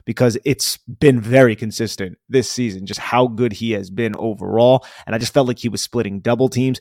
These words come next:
He was pressuring Kirk Cousins. He had seven pressures in this game, did not get a sack, hurried Kirk Cousins five times. And I just have never seen a three hundred forty-five pound guy move in the manner that he does, play fifty plus snaps in every single game and use his hands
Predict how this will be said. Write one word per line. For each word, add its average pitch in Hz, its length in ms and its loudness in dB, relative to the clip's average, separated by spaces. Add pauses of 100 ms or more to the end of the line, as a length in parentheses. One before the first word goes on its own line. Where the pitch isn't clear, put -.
(160)
He 120 140 0
was 113 120 0
pressuring 120 480 -2
Kirk - 220 -8
Cousins. 127 400 2
He 98 60 -6
had 95 100 -8
seven 131 300 2
pressures 123 420 2
in 127 140 -2
this 110 140 -2
game, 127 260 0
did 95 120 -6
not 127 300 0
get 123 140 2
a 113 60 -2
sack, 113 380 0 (200)
hurried 160 360 6
Kirk 131 200 0
Cousins 117 340 -2
five 127 320 4
times. 113 380 -6 (180)
And 117 100 -4
I 131 60 2
just 117 160 -4
have 123 140 -2
never 147 200 2
seen 147 220 -2
a 117 60 -2
three 139 160 -2
hundred 139 200 -2
forty-five 120 520 0
pound 110 240 -2
guy 113 180 2
move 120 400 -2 (220)
in 107 80 -8
the 113 40 -4
manner 123 280 2
that 113 120 2
he 127 160 -6
does, 110 260 0
play 131 260 -2
fifty - 420 -2
plus 143 260 0
snaps 120 380 -6
in 110 120 -12
every 127 200 -2
single 120 300 -4
game 120 240 -2
and 110 100 -4
use 123 240 0
his 123 140 -2
hands 120 340 -2